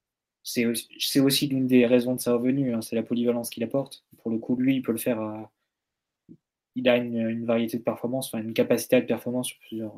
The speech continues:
sur plusieurs postes. Donc, euh, c'est l'un des intérêts, c'est aussi l'un des intérêts d'avoir aussi, euh, de le lier à un entraîneur comme Tourelle. C'est un entraîneur qui change beaucoup, qui, qui va, qui va explorer beaucoup de choses chez les joueurs. Donc, euh...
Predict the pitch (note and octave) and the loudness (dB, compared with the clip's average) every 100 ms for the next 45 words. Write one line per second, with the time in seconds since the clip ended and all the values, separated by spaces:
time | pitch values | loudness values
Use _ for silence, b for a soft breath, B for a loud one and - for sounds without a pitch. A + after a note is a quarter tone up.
0 | A2 - - - A2 A#2 A2 A2+ _ - | -12 -14 -12 -14 -12 -12 -14 -18 _ -20
1 | A2+ _ _ _ _ _ _ _ _ _ | -20 _ _ _ _ _ _ _ _ _
2 | - A#2 A#2 A2 A2 A#2 A2+ A#2+ A2+ A2 | -6 -4 -4 -6 -6 -2 0 0 0 -4
3 | - A#2+ A#2 A#2 A2+ A2+ A#2+ A2+ A2 A2+ | -4 -2 -2 -2 -4 0 0 2 -2 -2
4 | A2+ - A2+ A2 G#2+ _ _ _ _ - | -4 -6 -10 -10 -12 _ _ _ _ -6
5 | B2 A2+ A#2 B2 C3 B2 A#2 A#2 A2+ A#2 | -2 2 2 6 8 8 4 -2 -2 -2
6 | A2+ A2 A#2+ A#2+ G#2+ - A2 A2 - _ | -2 -8 -4 -4 -4 -12 -16 -18 -20 _
7 | _ _ _ _ _ _ A2 A2 B2 A2 | _ _ _ _ _ _ -10 -6 -2 -2
8 | A2+ G#2+ A2+ G#2+ A2+ - B2 A#2+ A#2 A2+ | -4 -6 -6 -4 -6 -4 -6 -6 -10 -10
9 | A#2 - - - A2 A2 A2+ A2 A#2 A2+ | -12 -18 -20 -18 -16 -14 -16 -10 -6 -6
10 | - A2+ A2+ A#2 - A#2 A#2+ - A2+ A2 | -2 -2 -2 -4 -6 -4 -4 -4 -4 -2
11 | A#2+ B2 A2+ G#2+ - | -2 -4 -6 -16 -16